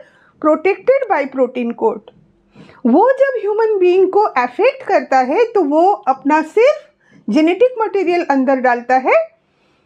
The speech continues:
और उसका प्रोटीन कोट बाहर रह जाता है। Same will be here also। Let us see। देखो, if this is the bacteria और ये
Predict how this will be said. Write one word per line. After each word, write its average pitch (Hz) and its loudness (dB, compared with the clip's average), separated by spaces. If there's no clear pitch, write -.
और 415 2
उसका 440 0
प्रोटीन 302 -2
कोट 440 0
बाहर 262 -2
रह 233 -2
जाता 220 -2
है। 220 -6
Same 440 0
will 302 0
be 415 4
here 277 2
also। 226 -2
Let 294 0
us 269 -2
see। 208 -2
देखो, 262 -2
if 392 2
this 294 0
is 539 0
the 403 -4
bacteria 262 -2
और 285 0
ये 294 2